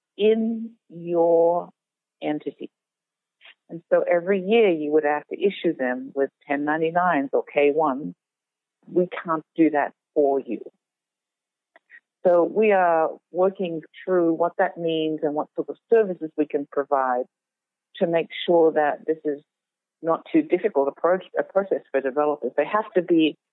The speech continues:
they have to be able to manage it. Small developers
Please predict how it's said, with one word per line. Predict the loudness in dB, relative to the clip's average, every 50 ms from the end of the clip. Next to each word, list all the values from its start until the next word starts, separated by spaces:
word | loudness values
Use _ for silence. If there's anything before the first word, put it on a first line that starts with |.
| _ _ -2
they | -2
have | -2 0 -2 -2 -2 -2
to | -4 -4
be | 0 2 2 2
able | 4 2 2 0
to | -2 -4 -8 -10 -12 -14 _ _ _ _
manage | -12 -8 -4 -2 -2 -2 -2 -6 -8 -12
it. | -12 -14 _ _
Small | -4 -2 0 2 2
developers | 2 4 2 2 2 2 2 0 0